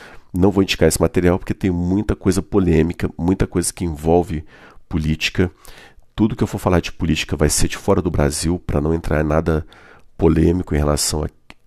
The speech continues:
a, a partido político aqui no Brasil, a políticos po-, aqui do Brasil.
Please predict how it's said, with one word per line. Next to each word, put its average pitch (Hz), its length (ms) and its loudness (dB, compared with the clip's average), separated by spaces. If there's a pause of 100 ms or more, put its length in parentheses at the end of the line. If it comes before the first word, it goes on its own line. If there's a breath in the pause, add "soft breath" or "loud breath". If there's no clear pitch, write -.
a, 76 320 -2
a 73 460 -2 (1000 soft breath)
partido 90 460 0
político 76 420 -2
aqui 78 120 -10
no 76 60 -4
Brasil, 78 760 0 (380 loud breath)
a 69 720 -2 (440)
políticos 82 680 -2
po-, - 240 -12
aqui - 160 -12
do 78 100 -6
Brasil. 73 680 -2